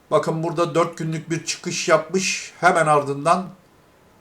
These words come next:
inanılmaz düşüşü burası da göstermiş ki burası bize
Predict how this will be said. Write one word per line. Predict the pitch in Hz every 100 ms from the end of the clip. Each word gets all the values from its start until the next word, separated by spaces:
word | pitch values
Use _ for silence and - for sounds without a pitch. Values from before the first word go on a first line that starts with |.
| _
inanılmaz | 143 151 156 156 160 156 131
düşüşü | 135 135 139 185
burası | 147 147 143
da | 147
göstermiş | 135 135 - 143 151 190 -
ki | 156 165 143 123
burası | 151 196 147 143 160 196 - _ _ _ _ _ _ -
bize | 101 123 156 196 214